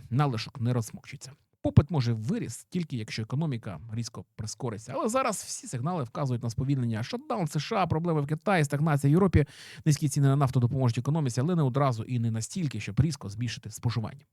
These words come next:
Головний висновок: ринок затоплений нафтою і триватиме мінімум до середини наступного року. Всі спроби підтримати ціни через скорочення видобутку провалились через відсутність дисципліни. Багато хто махлював, зокрема московити.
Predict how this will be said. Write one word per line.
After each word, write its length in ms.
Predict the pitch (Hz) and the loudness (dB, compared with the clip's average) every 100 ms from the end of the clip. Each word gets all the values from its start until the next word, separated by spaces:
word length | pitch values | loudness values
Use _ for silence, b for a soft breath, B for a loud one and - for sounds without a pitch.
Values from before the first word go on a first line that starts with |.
| - | 0
Головний 300 | 127 147 143 | 4 6 4
висновок: 460 | 214 - 214 175 b b b - | 2 0 -2 -4 b b b 0
ринок 280 | 160 170 120 | 2 2 0
затоплений 540 | 139 139 185 110 110 | 0 0 0 0 -2
нафтою 500 | 160 214 107 147 143 - | 0 -2 -2 -4 -4 -6
і 120 | 277 | -10
триватиме 640 | - 123 104 139 131 110 101 | -6 -6 -2 -2 -2 -4 -2
мінімум 340 | 110 107 104 | 0 0 -2
до 80 | 101 | -6
середини 320 | - 107 101 | -8 -6 -6
наступного 400 | 101 104 104 107 | -6 -8 -6 -2
року. 260 | 120 110 - - | -2 -4 -10 -8
Всі 120 | - | -8
спроби 340 | 113 120 107 104 | -4 -2 -2 -2
підтримати 480 | - 101 113 95 107 | -4 -6 -8 -8 -8
ціни 260 | 104 190 139 | -6 -4 -2
через 360 | 120 107 110 - | -4 -6 -8 -14
скорочення 480 | - 117 80 - | -10 -10 -8 -4
видобутку 360 | 127 170 143 123 | -2 0 0 -4
провалились 720 | - 147 160 139 147 147 - b b b b - | -2 0 2 2 2 0 -4 b b b b 0
через 200 | 123 110 | 2 2
відсутність 460 | 104 131 123 113 | 0 -4 -4 -4
дисципліни. 580 | 113 - 135 - 185 107 - - _ _ _ _ _ - | -6 -2 2 4 4 2 -2 -16 _ _ _ _ _ -4
Багато 340 | 220 170 151 | 0 2 0
хто 140 | 151 156 | 2 2
махлював, 460 | 151 165 190 104 | 2 2 0 -2
зокрема 340 | 104 110 120 113 | -4 -6 -4 -2
московити. 500 | 117 117 120 - | -2 -4 -12 -14